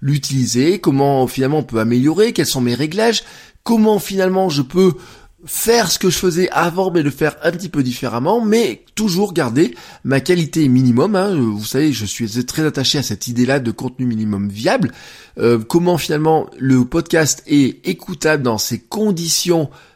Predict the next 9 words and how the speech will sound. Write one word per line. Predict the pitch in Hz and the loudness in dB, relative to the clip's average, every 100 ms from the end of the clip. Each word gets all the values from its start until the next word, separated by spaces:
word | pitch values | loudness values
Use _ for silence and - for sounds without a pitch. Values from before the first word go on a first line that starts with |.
| _ | _
minimum | 135 196 208 185 165 | 2 4 6 4 4
de | 135 | 0
qualité, | 127 113 113 139 285 | 0 0 0 0 0
c'est-à-dire | - 139 123 127 | 0 -2 0 0
que | - | 0
le | 123 123 | 2 2
son | - 139 | 0 -4
soit | 127 123 104 - | -6 -6 -8 -8
agréable, | 101 107 104 104 117 170 | -8 -6 -4 -2 -2 -2